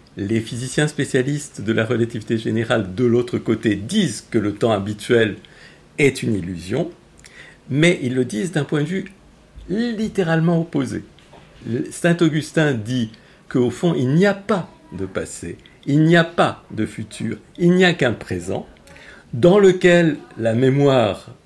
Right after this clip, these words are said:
euh, fait jouer un rôle au passé et l'attente fait jouer un rôle au pu-, au futur, mais il n'y a que le présent,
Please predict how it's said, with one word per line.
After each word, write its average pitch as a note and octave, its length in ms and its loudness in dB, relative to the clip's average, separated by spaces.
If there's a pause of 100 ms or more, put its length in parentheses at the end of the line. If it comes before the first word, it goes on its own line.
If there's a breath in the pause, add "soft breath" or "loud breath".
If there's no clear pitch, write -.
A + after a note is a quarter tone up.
(140)
euh, F#2 160 -4
fait A2+ 200 -2
jouer A2 240 0
un G2+ 80 0
rôle F#2+ 240 -4
au F2+ 40 -6
passé - 540 -8 (400 loud breath)
et F#3+ 340 4 (140)
l'attente A#2 760 0
fait G#2 140 -6
jouer F#2+ 380 -6 (100)
un - 80 -14 (140)
rôle - 160 -6
au - 20 -10
pu-, - 240 -16
au G#2+ 140 -10
futur, E3 460 -2 (200)
mais F2+ 140 -6
il G#2+ 40 -6
n'y D#3 80 -2
a F3+ 40 2
que F3+ 120 2
le F#3 120 6
présent, F#3 500 2